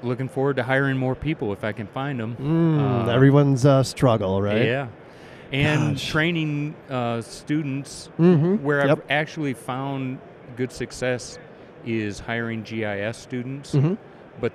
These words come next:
Speaker 1: then the jump is not too far to get into surveying.
Speaker 2: Right. Yep.
Speaker 1: And I've hired two just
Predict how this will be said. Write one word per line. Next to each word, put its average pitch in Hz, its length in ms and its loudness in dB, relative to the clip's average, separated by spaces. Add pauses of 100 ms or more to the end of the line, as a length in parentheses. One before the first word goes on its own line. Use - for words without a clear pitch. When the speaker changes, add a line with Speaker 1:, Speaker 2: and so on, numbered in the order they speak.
Speaker 1:
then 117 420 -4 (580)
the 113 200 -6
jump 120 380 -6
is 107 140 -8
not 113 200 -8 (200)
too 127 180 -6
far 117 340 -2
to 113 60 -6
get 110 240 -8
into 113 280 -8
surveying. 110 580 -2
Speaker 2:
Right. - 360 -14
Yep. 107 160 -2
Speaker 1:
And 113 140 -8
I've 110 140 -6
hired 139 320 -4
two 151 400 -4
just 131 280 -10